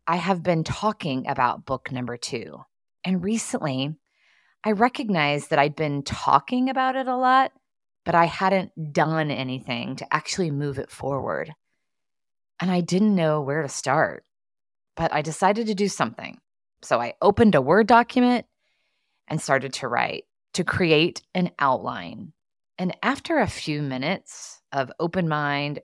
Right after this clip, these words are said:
open heart, the outline really flowed well. And so then I felt inspired to reach out to a leader who will be highlighted in the book. And she <laughs> responded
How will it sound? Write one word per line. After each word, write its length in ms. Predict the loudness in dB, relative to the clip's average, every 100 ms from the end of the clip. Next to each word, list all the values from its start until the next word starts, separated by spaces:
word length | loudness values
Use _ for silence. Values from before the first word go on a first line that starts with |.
| _
open 220 | -10 -8
heart, 480 | -4 0 0 0 -6 _ _ _ _ _ _ _
the 120 | -8
outline 720 | -2 -2 -2 -4 -2 -4 -4 -8 _ _
really 360 | -4 0 0 -2
flowed 680 | -8 -10 -2 0 0 -2
well. 600 | -8 -6 -2 0 -2 -6 _ _ _ _ _ _ _ _ _
And 120 | -2
so 120 | 0
then 600 | 0 2 2 2 0 -2 -4
I 100 | -6
felt 340 | -4 2 2 2
inspired 720 | -2 0 -2 -2 -4 -6 -8 _ -10
to 160 | -8
reach 260 | -6 -6 -4
out 260 | -4 -4 -6
to 200 | -4 -2
a 20 |
leader 440 | -2 -2 -2 0 0
who 180 | -4
will 140 | -4 -2
be 160 | -2
highlighted 640 | -4 -4 -4 -2 -4 -4 -6
in 160 | -8
the 60 | -12
book. 380 | -10 -14 -14 -20 _ _ _ _ _ _ _ _
And 160 | 0 2
she 220 | 0 -2
<laughs> 0 |
responded 840 | -2 0 0 2 0 0 -2 -2